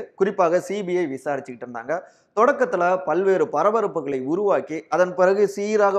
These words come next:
பயணித்துக்கிட்டு இருந்த அந்த விசாரணை ஒரு மூன்று மாதங்கள் கழித்து இப்ப சி பி ஐ உடைய குற்றப்பத்திரிகை வெளியாகி மீண்டும் இந்த விவகாரம் விஸ்வரூபம் எடுத்திருக்குங்க. குறிப்பா இந்த குற்றப்பத்திரிகையில இடம் பிடிச்ச ஒவ்வொன்றும் ஈரக்குலையை நடுங்க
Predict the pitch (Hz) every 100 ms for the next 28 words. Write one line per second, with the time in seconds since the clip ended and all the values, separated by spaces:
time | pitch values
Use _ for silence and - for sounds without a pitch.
0 | - 151 170 160 135 123 123 160 147 139
1 | 147 143 127 - _ _ _ 143 165 156
2 | 196 302 269 190 151 180 185 151 127 -
3 | 147 156 - 131 151 _ _ - - -
4 | 175 180 - 247 294 269 247 175 147 160
5 | 165 202 220 247 180 139 135 131 123 151
6 | 208 196 135 131 180 123 _ _ - 160
7 | 294 294 226 240 240 151 156 143 147 190
8 | 185 156 131 156 120 117 151 156 185 135
9 | 135 135 127 127 127 120 123 - _ _
10 | 254 311 311 185 226 160 160 208 196 233
11 | 208 143 156 151 156 147 190 185 160 143
12 | 127 127 196 269 175 139 156 - _ _
13 | _ _ _ 180 277 302 - 180 156 151
14 | 165 139 190 240